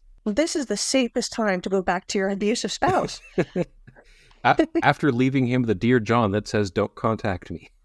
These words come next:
Speaker 1: No, they're, bo-, they're both spiraling, but it's fine 'cause it's nineteen eighty-seven and we'll just go to an est meeting or something.
Speaker 2: And it, uh, one of the ones near the end, I might just have to drop this audio clip in just 'cause I'm not sure I, I can capture the disdain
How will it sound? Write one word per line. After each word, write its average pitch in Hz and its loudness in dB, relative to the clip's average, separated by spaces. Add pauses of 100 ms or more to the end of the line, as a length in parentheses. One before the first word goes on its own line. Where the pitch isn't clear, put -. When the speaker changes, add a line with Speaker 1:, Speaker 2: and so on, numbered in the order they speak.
(140)
Speaker 1:
No, 440 2
they're, 381 0
bo-, - 2
they're 277 -2
both 302 0
spiraling, 247 0
but 208 -4
it's 311 -4
fine 285 2
'cause 202 -2
it's 240 -2
nineteen 226 0
eighty-seven 190 0
and 180 -6 (240)
we'll 226 2
just - -6
go 226 2
to 180 -2 (120)
an - -6 (120)
est 208 -2
meeting 156 0
or 151 -4
something. 156 -4 (280)
Speaker 2:
And 98 0
it, 123 -2
uh, 101 0 (140)
one 113 0
of 139 2
the 131 2
ones 127 0
near 123 2
the 113 2
end, 101 0
I - 0
might 113 0
just - -4
have 107 -2
to 110 -4
drop 98 0
this 98 -4 (600)
audio 107 2
clip - -2
in 90 -2
just 90 -4
'cause 95 -2
I'm 98 0
not 101 0
sure 104 0
I, 107 0 (100)
I 95 2
can 90 -4
capture 98 -2
the 90 -2
disdain 85 -4